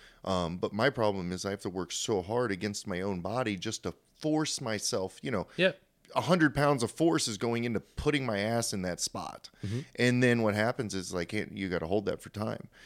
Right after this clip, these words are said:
Speaker 1: you know? And so I've got my Asian squat up to where I can hold it to maybe probably two minutes on a really good day. I'm only saying that 'cause I wanna sound cool. Um,
Speaker 2: We
Speaker 1: but
Speaker 2: can do it right. We can do it right now,
Speaker 1: No,
Speaker 2: you
Speaker 1: we
Speaker 2: know?
Speaker 1: don't,
Speaker 2: Like,
Speaker 1: we don't. No, we don't.
Speaker 2: <laughs>
Speaker 1: Uh, but, uh, you
Speaker 2: we can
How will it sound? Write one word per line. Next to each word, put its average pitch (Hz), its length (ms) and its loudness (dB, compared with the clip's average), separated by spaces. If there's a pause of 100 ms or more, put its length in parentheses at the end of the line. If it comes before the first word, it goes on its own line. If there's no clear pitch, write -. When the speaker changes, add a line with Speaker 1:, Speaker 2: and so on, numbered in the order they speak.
(180)
Speaker 1:
you 101 100 0
know? 87 140 2
And 90 100 -2
so 143 160 2
I've 180 80 2
got 160 160 2
my 120 120 2
Asian 104 300 2
squat 90 300 -4
up 87 140 -4
to 87 80 -6
where 85 160 0
I 87 80 0
can 85 140 -6
hold 85 180 -4
it 85 180 -6
to 92 280 -4 (140)
maybe 170 380 0
probably 107 560 -2
two 113 240 -6
minutes 104 320 -2
on 98 100 -2
a 82 40 -4
really 95 340 -2
good 92 180 -4
day. 101 120 2
I'm 101 140 2
only 104 120 0
saying 92 320 0
that 90 140 -2
'cause 90 100 -10
I 92 60 -4
wanna 82 160 -4
sound 85 320 -6
cool. 101 240 -8 (480)
Um, 90 380 6 (260)
Speaker 2:
We - 80 10
Speaker 1:
but - 40 -
Speaker 2:
can 104 60 8
do 151 140 8
it - 40 8
right. 127 400 4
We 143 120 2
can 147 100 4
do 147 140 10
it 139 40 10
right 113 200 6
now, 117 160 8
Speaker 1:
No, 131 160 8
Speaker 2:
you 127 100 4
Speaker 1:
we 127 60 10
Speaker 2:
know? 123 80 10
Speaker 1:
don't, 127 100 10
Speaker 2:
Like, 127 100 8
Speaker 1:
we 127 60 10
don't. 110 300 8
No, 107 220 6
we 98 120 4
don't. 92 220 4
Speaker 2:
<laughs> 196 60 2 (200)
Speaker 1:
Uh, 120 300 8
but, 131 300 6
uh, 123 100 10
you 117 140 8
Speaker 2:
we - 40 10
can - 20 10